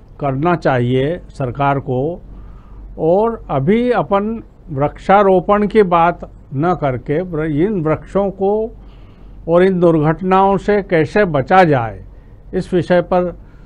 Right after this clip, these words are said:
चर्चा कर रहे हैं। तो इस विषय पर ध्यान केंद्रित करते हुए मैं आपसे प्रश्न पूछना चाहता हूं कि इस प्रकार की घटनाएं जो घटित हो रही हैं,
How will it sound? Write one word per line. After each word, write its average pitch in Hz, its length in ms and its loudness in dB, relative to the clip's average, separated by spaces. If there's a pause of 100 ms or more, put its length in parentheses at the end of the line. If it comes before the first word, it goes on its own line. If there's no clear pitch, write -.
(180)
चर्चा 151 280 -2
कर 151 160 0
रहे 143 220 0
हैं। 147 120 0
तो 175 120 -4
इस 185 240 -2
विषय 190 280 2
पर 196 200 0
ध्यान 160 340 0
केंद्रित 156 440 -2
करते 135 340 -4
हुए 131 320 0 (440)
मैं 151 100 0
आपसे 147 540 -2 (440)
प्रश्न 147 340 -6
पूछना 139 400 -6
चाहता 117 340 -6
हूं 127 340 -6 (520)
कि 220 240 0 (160)
इस 196 240 -2
प्रकार 175 640 0
की 190 340 -2
घटनाएं 151 880 -2
जो 151 240 0
घटित 131 400 -4
हो 123 180 -2
रही 123 320 -2
हैं, 113 340 -8